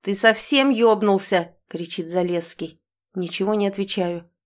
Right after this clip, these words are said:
Разворачиваюсь и на деревянных ногах иду к машине, собираясь выяснить, что это за хуйня. Сажусь в тачку и сразу набираю Олю, но она скидывает меня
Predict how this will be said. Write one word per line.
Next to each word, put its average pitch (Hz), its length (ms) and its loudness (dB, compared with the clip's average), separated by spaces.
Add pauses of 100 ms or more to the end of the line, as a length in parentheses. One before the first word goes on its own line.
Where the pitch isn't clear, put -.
(120)
Разворачиваюсь 185 960 -4
и 202 80 -4
на 196 100 0
деревянных 208 640 0
ногах 202 400 2
иду 196 180 -4
к - 60 -12
машине, 202 640 -2 (220)
собираясь 202 680 -2
выяснить, 190 580 -4
что - 400 -4
это 190 180 -2
за 190 100 -4
хуйня. 208 500 -2 (680)
Сажусь 190 480 -4
в - 100 -12
тачку 208 380 -4
и - 140 -10
сразу 190 400 -2
набираю 185 520 0
Олю, 175 280 -6 (400)
но 190 140 -4
она 190 140 -2
скидывает 190 560 -2
меня 170 340 -4